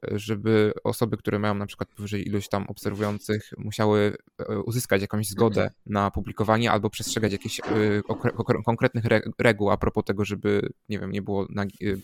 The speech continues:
Speaker 1: po-, por-, pornograficznych czy, czy quasi-pornograficznych treści albo wulgarnych, albo dezinformujących.
Speaker 2: Nie, nie. E, D S A jako regulacja platform internetowych nie zmierza w tym kierunku.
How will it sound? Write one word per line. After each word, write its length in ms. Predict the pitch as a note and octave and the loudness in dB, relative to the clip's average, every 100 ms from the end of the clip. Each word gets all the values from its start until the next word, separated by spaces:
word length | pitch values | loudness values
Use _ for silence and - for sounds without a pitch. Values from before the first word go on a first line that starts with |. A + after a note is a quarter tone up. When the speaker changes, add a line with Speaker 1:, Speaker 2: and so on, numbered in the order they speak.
| - | -6
Speaker 1:
po-, 100 | G#2+ | 0
por-, 200 | - - _ G#2+ - | 0 -2 _ -14 -4
pornograficznych 680 | A#2 A2+ A2 - A#2 G#2+ - | -2 2 0 0 -4 -8 -10
czy, 180 | - - | -8 -4
czy 140 | A2 | -2
quasi-pornograficznych 840 | - A2 G#2+ G#2 G#2+ G#2+ - G#2 - | 2 2 0 -2 0 0 -2 -6 2
treści 380 | B2 - - | 2 0 -6
albo 200 | - G2 | -4 -2
wulgarnych, 560 | G2+ G#2+ B2 A#2 G#2+ G#2+ - - - - | -2 2 4 4 0 -8 -14 -16 -14 -4
albo 200 | G2+ G#2+ | 0 2
dezinformujących. 960 | A2+ A2+ A2 A2+ A2+ A#2 A2 - A#2 _ _ _ _ _ _ _ _ _ - - - | 2 0 0 0 4 4 4 -2 -10 _ _ _ _ _ _ _ _ _ -20 -10 0
Speaker 2:
Nie, 280 | B3+ D#3+ D3 | 2 2 4
nie. 280 | E3 C#3 | 4 2
E, 460 | - - F3+ C#3+ E3+ | -2 -8 -6 -4 0
D 100 | F#3+ | 0
S 220 | F#3 - | 2 2
A 140 | A#3+ A3 | 2 2
jako 240 | G3+ F#3+ | 0 -2
regulacja 420 | F3+ G3 G#3 G3+ | 0 0 0 0
platform 880 | - - - A3 A#3 - D#3+ D3+ D#3+ | -2 -10 0 4 4 6 4 4 -2
internetowych 840 | - F3+ E3 D#3+ F3+ F3 G#3+ A#3+ | -6 -4 -4 -4 0 2 2 -2
nie 240 | G#3 G#3+ A#3+ | -2 0 2
zmierza 300 | A3+ B3 E3+ | 2 2 2
w 60 | |
tym 160 | - F3 | -2 -4
kierunku. 580 | F#3 E3 D#3 - G#3+ | 0 2 0 0 0